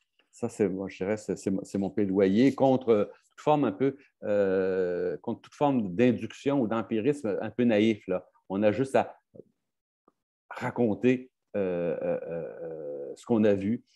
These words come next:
On a juste à, à recopier un extrait d'entrevue. Non, c'est pas vrai, ça. On ne fait pas que raconter, euh, de manière neutre ce qu'on a vu.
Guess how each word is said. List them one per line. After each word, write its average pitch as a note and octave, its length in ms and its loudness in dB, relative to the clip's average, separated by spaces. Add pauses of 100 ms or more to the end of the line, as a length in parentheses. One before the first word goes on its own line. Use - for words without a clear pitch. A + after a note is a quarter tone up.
(160)
On F#2+ 140 -4
a F#2+ 100 0
juste B2 240 -2
à, F2+ 640 2
à D#2+ 60 -2
recopier B2 640 0
un G#2 80 -2
extrait G2+ 320 -4
d'entrevue. G2+ 440 -6
Non, - 140 -4
c'est - 140 -6
pas A2+ 220 6
vrai, G#2 240 0
ça. - 200 -4
On F#2+ 120 -4
ne F#2 100 -4
fait G2 160 -8
pas - 280 -4
que G2+ 200 6 (420)
raconter, G#2 720 -2 (380)
euh, F2+ 240 0
de F#2 280 -6
manière F#2+ 380 2
neutre A2+ 480 4
ce - 80 -14
qu'on F2 220 -6
a E2+ 140 0
vu. A2 280 -6